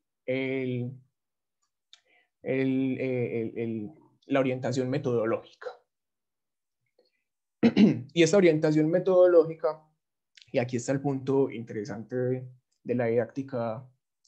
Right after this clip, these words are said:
crítico-constructiva, aquí está la traducción, el punto interesante de la, de la didáctica crítico-constructiva, pues tiene que ver con una relación entre el enfoque hermenéutico,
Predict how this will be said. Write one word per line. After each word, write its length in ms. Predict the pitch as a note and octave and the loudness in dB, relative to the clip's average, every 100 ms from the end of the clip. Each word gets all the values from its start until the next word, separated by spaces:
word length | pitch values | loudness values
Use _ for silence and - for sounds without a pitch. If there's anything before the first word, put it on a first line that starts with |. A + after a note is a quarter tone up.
| _ - | _ -6
crítico-constructiva, 920 | E3 D#3 D#3 D3+ D3 D3 D3+ B2+ A#2+ | -4 -2 -2 -4 -6 -10 -10 -8 -8
aquí 120 | B2 | -10
está 120 | A#2+ | -8
la 100 | B2+ | -8
traducción, 540 | C3 C3+ B2+ A#2+ B2 - _ _ _ _ _ _ _ _ _ _ _ - | -6 -8 -6 -8 -10 -16 _ _ _ _ _ _ _ _ _ _ _ -16
el 120 | - B2 | -10 -6
punto 200 | B2 C3+ | -4 -4
interesante 500 | C3+ A2+ G#2+ A2 C3+ | -2 -2 -2 -2 0
de 200 | C3 A2+ | 2 0
la, 320 | G#2 - - | -4 -6 -10
de 100 | - | -6
la 100 | B2+ | -4
didáctica 440 | A#2+ A2+ D#3 D#3 D#3 | -4 -6 -8 -8 -4
crítico-constructiva, 1080 | E3 D#3+ E3 E3 E3 E3 E3 D#3 C#3+ C#3+ - _ _ _ _ _ _ | -2 -2 -2 -2 -4 -4 -4 -2 -2 -4 -10 _ _ _ _ _ _
pues 120 | - B2+ | -4 -2
tiene 220 | C#3 D#3 | 0 4
que 100 | E3+ | 6
ver 360 | E3 D#3 D#3 | 8 6 0
con 380 | - C3 B2 A#2+ | -4 0 0 0
una 240 | C3 A#2+ C3 | -2 0 2
relación 800 | C#3+ E3 E3+ F3 D#3 E3 D#3 - _ _ _ | 4 4 4 6 6 6 -2 -10 _ _ _
entre 840 | - C3 B2 B2 A#2+ A#2 A2 G#2+ - _ _ _ _ _ _ _ _ _ _ | -6 -4 -2 -2 0 0 -2 -4 -10 _ _ _ _ _ _ _ _ _ _
el 180 | - B2+ | -2 0
enfoque 340 | B2 B2 A#2+ | 0 -2 2
hermenéutico, 920 | D#3+ E3 E3+ D#3 D#3+ D#3 D#3+ D#3+ D#3 | 2 4 4 4 2 2 4 4 0